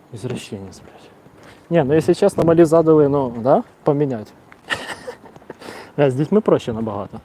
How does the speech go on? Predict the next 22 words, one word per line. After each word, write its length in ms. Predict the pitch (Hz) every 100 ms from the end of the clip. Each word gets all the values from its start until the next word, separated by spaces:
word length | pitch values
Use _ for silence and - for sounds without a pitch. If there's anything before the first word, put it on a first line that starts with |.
| - - - - - 139
До 120 | 147
речі, 240 | 170 -
G 460 | 117 131 185 190 160
Z 400 | 123 156 180 170 -
X 320 | 190 160 - -
R 160 | 147 -
M, 220 | 156 123
привіт. 300 | 110 131 131 104
Можете 320 | 160 196 196
вопроси, 340 | - 156 -
до 100 | 110
речі, 240 | 107 113 110
задавати 360 | 110 113 120
свої, 220 | 117 120 135
які 140 | 98
вас 120 | 107 -
там 120 | 113 110
інтересують. 520 | 98 104 - 110 98 - - - - - - - - - - - - - - -
Чи 120 | 180
може 220 | 202 170 -
підійти, 460 | 139 139 - 131 117 98
блядь? 160 | 101